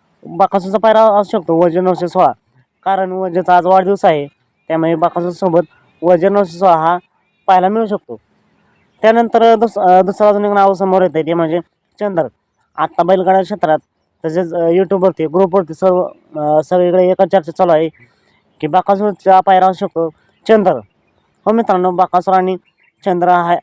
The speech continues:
हा पायरा दिसण्याची दाट शक्यता आहे. तर मित्रांनो, तुम्हाला काय वाटते, बाकासूरचा पायरा कोण असेल आणि कोण असायला हवा, हे कमेंट करून, करून नक्की सांगा.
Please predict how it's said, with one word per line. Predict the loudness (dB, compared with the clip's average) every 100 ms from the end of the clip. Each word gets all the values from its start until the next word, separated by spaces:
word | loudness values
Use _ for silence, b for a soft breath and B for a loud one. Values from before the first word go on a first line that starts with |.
| -6
हा | -4 -2
पायरा | 2 4 4 2
दिसण्याची | -2 -6 -6 -2
दाट | 0 0
शक्यता | -2 -4 -2
आहे. | -2 -6 _ _ _ _ _ _ _ _ _ -4
तर | -2
मित्रांनो, | 0 -2 -2
तुम्हाला | -2 0 2
काय | 2
वाटते, | 0 -2
बाकासूरचा | -4 -4 -8 -6
पायरा | 0 2 2
कोण | 0 0
असेल | -2 -6 -16 -18 _ _ -12
आणि | -10
कोण | -4 -2 0
असायला | 0 0 0
हवा, | -2 -6 _ _ _ -10
हे |
कमेंट | -6 -4 -4 -4
करून, | -6 -6
करून | -12 -8 -4 -2
नक्की | -4 -6
सांगा. | -8 -8